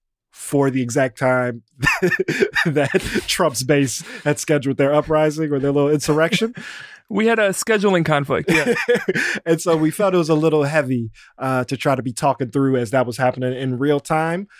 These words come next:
Speaker 1: So we, we took a little break, took a little breath, uh, in between the conversation and came back a few days later and finished it off. Uh, and it was a privilege and, and a, a beautiful, uh, reconnection with friend and loved one of the show and of the work,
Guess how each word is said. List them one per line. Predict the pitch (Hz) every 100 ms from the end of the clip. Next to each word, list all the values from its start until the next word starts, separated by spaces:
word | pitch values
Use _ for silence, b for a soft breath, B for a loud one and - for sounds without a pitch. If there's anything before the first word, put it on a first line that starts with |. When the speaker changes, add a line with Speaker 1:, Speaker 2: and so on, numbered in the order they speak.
| b
Speaker 1:
So | - 139
we, | 135 135
we | 147
took | - 165
a | 151
little | 147 135
break, | 135 131 113
took | - 135
a | 135
little | 127 127 123 - _ -
breath, | 107 131 110 - - _ B B 120
uh, | 123
in | 131
between | 120 143 127
the |
conversation | 117 127 120 123 113 120
and | 110
came | 123 113
back | 120 -
a |
few | 120 - 123
days | 120 117 117
later | 120 113 110 107 B B -
and | 120 107
finished | - 127 117 - 120
it | -
off. | 110 107 101 - - 117
Uh, | 113 110 107
and | 131 139
it |
was | 131 131 - - B B
a | -
privilege | - 196 180 180 160 - - _ -
and, | 156 151
and | 143
a, | 131 -
a | 127
beautiful, | 110 175 160 165 160 151 143 - b b 131
uh, | 131
reconnection | 123 143 - 135 139 123 - 123 120
with | 120 123
friend | - - 160 151 147 135
and | 135 123
loved | 123 139 123
one | 135 131 135
of | 120
the | 110
show | - 151 139 135
and | 131 120
of | 107
the | 113
work, | 113 139 131 -